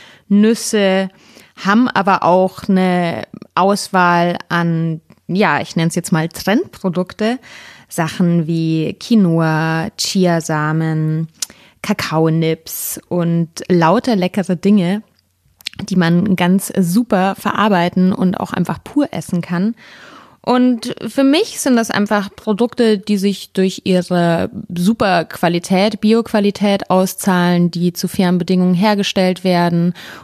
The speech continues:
und mit denen ich einfach auch gerne koche und arbeite.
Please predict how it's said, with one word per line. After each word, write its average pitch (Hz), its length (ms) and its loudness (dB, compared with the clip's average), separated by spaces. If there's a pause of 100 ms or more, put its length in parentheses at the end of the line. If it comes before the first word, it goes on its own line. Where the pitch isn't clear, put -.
und 190 100 2
mit 180 140 2
denen 175 140 4
ich 180 140 0
einfach 170 320 0
auch 160 340 -4
gerne 165 260 0
koche 175 400 -2
und - 180 -8
arbeite. 156 640 -6